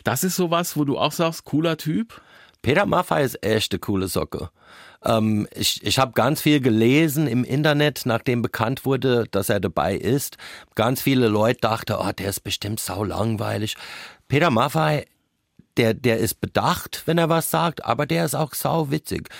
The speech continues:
Speaker 2: Der hat auch hinter die Kulisse ständig Witze gemacht über seine eigene Größe.
Speaker 1: Und du bist auch,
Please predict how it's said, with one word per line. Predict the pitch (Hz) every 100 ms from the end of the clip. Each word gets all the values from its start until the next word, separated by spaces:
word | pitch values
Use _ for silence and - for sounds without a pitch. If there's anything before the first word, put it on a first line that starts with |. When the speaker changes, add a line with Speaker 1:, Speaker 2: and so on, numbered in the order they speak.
| - -
Speaker 2:
Der | 95
hat | 131
auch | 143
hinter | - 147 160
die | 120
Kulisse | - 110 98 98 98
ständig | - 104 123 123 95
Witze | 117 -
gemacht | 120 101 104 -
über | 113 107
seine | 101 101 90
eigene | 104 101 92
Größe. | - 123 123 - - - _ - 143
Speaker 1:
Und | 165
du | 131
bist | 131 190 -
auch, | 151